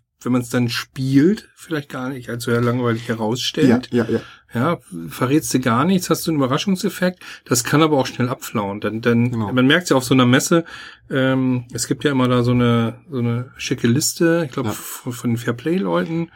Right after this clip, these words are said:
Speaker 2: Genau,
Speaker 1: Ähm,
Speaker 2: die Hotliste von
Speaker 1: diese
Speaker 2: denen.
Speaker 1: Hotliste
Speaker 2: Ja.
Speaker 1: und, äh, die schwankt ja auch immer so und dann werden so gehypte Sachen, sieht man, wie sie so langsam nach hinten wandern, nämlich dann, wenn die Leute es auch wirklich gespielt haben, ne? Also,
Speaker 2: Mhm.
Speaker 1: ähm, bin auch dieses Jahr, äh, wieder sehr gespannt, was da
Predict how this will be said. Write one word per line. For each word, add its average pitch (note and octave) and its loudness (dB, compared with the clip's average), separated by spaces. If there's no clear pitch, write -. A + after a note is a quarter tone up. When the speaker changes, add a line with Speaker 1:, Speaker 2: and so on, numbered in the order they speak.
Speaker 2:
Genau, G2 0
Speaker 1:
Ähm, C#3 0
Speaker 2:
die C3+ 4
Hotliste A#2 0
von G#2+ -12
Speaker 1:
diese A#2+ 0
Speaker 2:
denen. A#2+ 4
Speaker 1:
Hotliste E3 2
Speaker 2:
Ja. D3+ 2
Speaker 1:
und, B2+ 0
äh, A#2+ 0
die A#2+ -2
schwankt C#3 -2
ja C3 -2
auch E3 0
immer F3 0
so D3+ 0
und C3+ 2
dann B2 2
werden C3 0
so C3 2
gehypte B2 -2
Sachen, D3 0
sieht E3 -8
man, C3+ 2
wie C3 0
sie B2+ 0
so B2 0
langsam C3 4
nach B2 2
hinten C#3+ 0
wandern, A#2 0
nämlich B2+ 0
dann, C3 0
wenn C3+ 2
die C3 2
Leute C3 2
es A#2+ -8
auch B2+ -2
wirklich C#3+ -2
gespielt D#3+ 0
haben, G2 -4
ne? C3 -8
Also, B2+ -2
Speaker 2:
Mhm. F#2 -12
Speaker 1:
ähm, B2+ 0
bin F3 0
auch D#3+ 0
dieses E3 2
Jahr, A#2+ 4
äh, G#2+ -4
wieder A#2+ 0
sehr A#2 -2
gespannt, A#2+ -4
was A2+ -6
da A2+ -4